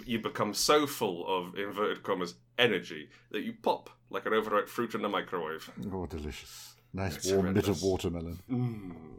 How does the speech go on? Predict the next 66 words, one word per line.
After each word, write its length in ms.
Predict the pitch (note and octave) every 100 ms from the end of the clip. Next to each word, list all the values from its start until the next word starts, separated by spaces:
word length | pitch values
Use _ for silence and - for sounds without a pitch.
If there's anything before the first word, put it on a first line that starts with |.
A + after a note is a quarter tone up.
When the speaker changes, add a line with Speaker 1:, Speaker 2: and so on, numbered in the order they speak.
| - -
Speaker 1:
So 120 | - F3
yeah, 240 | E3+ D3+
those 200 | C#3+ D#3+
are 40 |
the 60 | D#3+
resistances. 440 | D3 D#3 C3+ C3
That's 220 | B2 A2+ -
what 160 | -
powers 400 | - A#2+ A#2+ A2
the 80 | G#2
game. 260 | A2 G#2+ F#2+
The 80 |
other 120 | C3 C#3
thing 180 | C#3
which 160 | A2 -
powers 280 | G2+ F#2+ F2+
the 100 | F2
game 320 | E2+ F#2 -
is 180 | F#2+ -
skills 380 | - - G#2+ G#2
and 80 | -
domains. 640 | F2+ F2+ E2 B1+ - - -
Speaker 2:
How 160 | A2
you 200 | G2+ F#2+
do 260 | F#2 G2+ G2
and 100 | G2
where 120 | G2+
you 120 | G2+
do 140 | G2 A#2+
it. 140 | - -
Speaker 1:
Yeah, 220 | A2+ - - -
and 480 | G2 F#2+ F2+ F#2 -
for 360 | - A2 G2+ G2
Spire, 720 | - - B2 D3 F#2+ E2+ -
this 220 | G#2+ -
was, 180 | G#2+ -
it 40 |
was 100 | -
a 40 | -
bit 160 | E4
of 60 | E4
a 40 |
challenge 420 | - F4+ G4 C#4+
writing 160 | C3 D#2
these 120 | F2+
ones, 100 | F2+ F2+
actually, 200 | - G2+
because 180 | B2+ -
for 60 |
Spire, 440 | - - E3+ F#3+ C#3
it 240 | F2+ -
felt 300 | - E3 B2+
very 260 | D3+ C#3+ B2+
clear 540 | - - D3 F#2 C2+ - C3
in 160 | A#2
terms 340 | G#2+ B2+ A#2+ G#2+
of, 120 | G#2+
like, 140 | -
the 60 | G#2
domains 360 | G#2 G#2 G#2+
were 80 | G#2+
different 240 | G#2+ F#2+ -
parts 260 | A#2 -
of 60 | G#2+
the 60 | -
city. 360 | C3 D3 F3